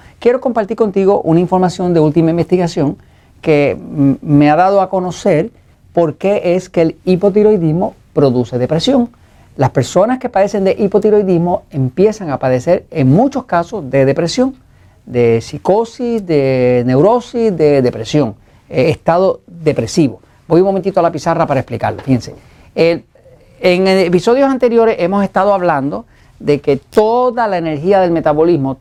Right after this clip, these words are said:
toda la energía del metabolismo se controla desde la tiroides. La tiroides está aquí. Es una glándula que tiene una forma como de una mariposa con las alas abiertas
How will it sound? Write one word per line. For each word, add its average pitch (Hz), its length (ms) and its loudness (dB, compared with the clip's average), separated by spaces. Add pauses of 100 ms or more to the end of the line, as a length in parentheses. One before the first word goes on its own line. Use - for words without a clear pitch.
(120)
toda 202 560 0
la 180 80 2
energía 156 300 -4
del 175 100 -4
metabolismo 170 500 0
se 143 160 -2
controla 165 460 2
desde 139 240 -2
la 117 100 -4
tiroides. 107 380 -10 (360)
La 127 100 -4
tiroides 160 280 2
está 208 140 -2
aquí. 120 200 -8 (600)
Es 135 160 -4
una 196 200 2
glándula 196 500 0 (560)
que 143 120 0
tiene 151 140 0
una 175 140 2
forma 185 340 0
como 135 240 -2
de 156 60 2
una 170 120 2
mariposa 170 480 0
con 147 140 -4
las 131 220 -2
alas 156 300 -2
abiertas 180 440 -2